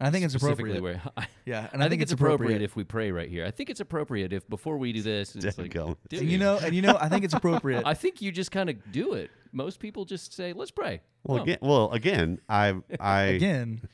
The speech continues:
Speaker 1: And
Speaker 2: Again.
Speaker 1: kin-, and kinda, uh,
Speaker 3: <laughs> I think it's appropriate.
Speaker 1: again,
Speaker 2: All right.
Speaker 1: kinda.
Speaker 2: All right, let me, let me bring us back here.
Speaker 1: Okay.
Speaker 2: Uh, I'm just kidding. Um, it's not. But, uh, I just got a text message from my son, um,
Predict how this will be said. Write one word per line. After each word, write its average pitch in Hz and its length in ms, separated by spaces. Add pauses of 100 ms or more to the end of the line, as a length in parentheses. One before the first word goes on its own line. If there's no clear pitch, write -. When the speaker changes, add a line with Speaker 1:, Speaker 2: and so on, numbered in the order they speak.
(360)
Speaker 1:
And 131 160
Speaker 2:
Again. 143 280
Speaker 1:
kin-, 143 80
and 139 100
kinda, 123 920 (240)
uh, 190 80 (420)
Speaker 3:
<laughs> - 400
I 135 80
think 135 400
it's - 220
appropriate. 110 720
Speaker 1:
again, 151 220
Speaker 2:
All 101 100
right. - 80
Speaker 1:
kinda. 107 320
Speaker 2:
All 127 100
right, 120 140
let 123 100
me, 131 160
let 123 120
me 131 80
bring 117 200
us 110 100
back 107 240
here. 92 140
Speaker 1:
Okay. 117 240
Speaker 2:
Uh, 87 480 (440)
I'm 87 100
just 85 140
kidding. 80 240 (360)
Um, 82 320
it's - 140
not. 85 300
But, 90 480
uh, 90 280
I 98 120
just 107 160
got 104 140
a 90 40
text - 300
message 85 380
from 87 220
my 82 180
son, 92 440 (400)
um, 78 360